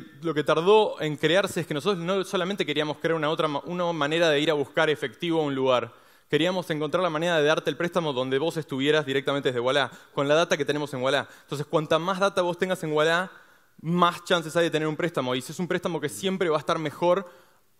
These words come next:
no solamente a los bancos, sino al resto. Y la, y la filosofía, desafortunadamente, es que cuanto m-, uno menos tiene, más alta es la tasa. Es algo que también mencionó Juan. Con lo que nosotros queremos crear desde Ualá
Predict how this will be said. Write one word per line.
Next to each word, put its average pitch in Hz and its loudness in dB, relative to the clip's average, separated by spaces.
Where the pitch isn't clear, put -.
no 185 2
solamente 175 0
a - 2
los 156 2
bancos, 185 -2
sino 156 -2
al 143 0
resto. 147 -2
Y 156 -6
la, 147 4
y 165 -4
la 147 2
filosofía, 160 0
desafortunadamente, 170 0
es 190 2
que 139 -4
cuanto 160 0
m-, 165 -4
uno 202 0
menos 185 -2
tiene, 196 -2
más 160 2
alta 165 0
es 143 -2
la 135 2
tasa. - 0
Es 139 -4
algo 156 6
que 143 4
también 156 0
mencionó 143 -2
Juan. 139 0
Con 160 0
lo 156 4
que 156 0
nosotros 190 -2
queremos 180 -2
crear 170 2
desde 156 4
Ualá 147 2